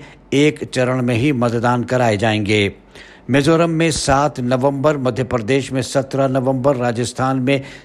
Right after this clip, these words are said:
तेईस नवंबर और तेलंगाना में तीस नवंबर को वोट डाले जाएंगे।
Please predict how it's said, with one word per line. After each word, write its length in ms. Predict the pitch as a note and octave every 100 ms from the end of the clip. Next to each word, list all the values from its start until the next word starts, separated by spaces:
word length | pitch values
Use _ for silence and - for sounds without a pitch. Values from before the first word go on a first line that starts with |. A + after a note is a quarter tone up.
| -
तेईस 400 | C#3 D3 D#3+ C#3+ B2
नवंबर 500 | B2 C3+ B2+ D3 D#3+
और 200 | B2+ B2
तेलंगाना 640 | C3+ B2+ A2+ B2+ D3+ D#3
में 200 | C#3 D3+ - - -
तीस 340 | C#3+ C#3+ C3 A2+
नवंबर 500 | A#2+ C3 C3+ D3 C#3+
को 160 | B2
वोट 280 | G#2+ B2 G#2
डाले 260 | A#2 A2 A2+
जाएंगे। 560 | B2+ A#2 G#2 G#2+ G2+